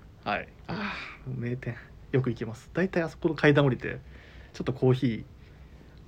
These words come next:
Speaker 2: そう。で、
Speaker 1: うん。
Speaker 2: 俺もまあ、
Speaker 1: はい。
Speaker 2: 買って、
Speaker 1: はい。
Speaker 2: 元気堂さんで買って、
Speaker 1: はい。
Speaker 2: まあ、ガレージセールでは買うもんなかったんだけど。
Speaker 1: はいはい。
Speaker 2: で、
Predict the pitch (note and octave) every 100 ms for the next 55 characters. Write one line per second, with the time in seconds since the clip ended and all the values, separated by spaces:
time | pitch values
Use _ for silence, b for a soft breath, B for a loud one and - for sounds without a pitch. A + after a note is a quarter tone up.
0 | - - C#3 A2 C3+ C3+ C3+ A#2+ B2 C3
1 | D3 C#3 C3 B2+ A2+ - - b b -
2 | A#2+ - - F3+ B2 B2+ B2+ G#2+ F2+ -
3 | - - C3+ B2+ B2 B2 C3 B2 B2+ A#2
4 | - C3+ A#2+ F#2+ C3 C#3 D#3 D3+ - D3+
5 | A2+ A2+ B2+ A#2+ A#2 B2 B2+ - G3+ G3
6 | A2 - F2+ F2+ - B B B B B
7 | B B B - - - - - - -
8 | D#3 C3+ D3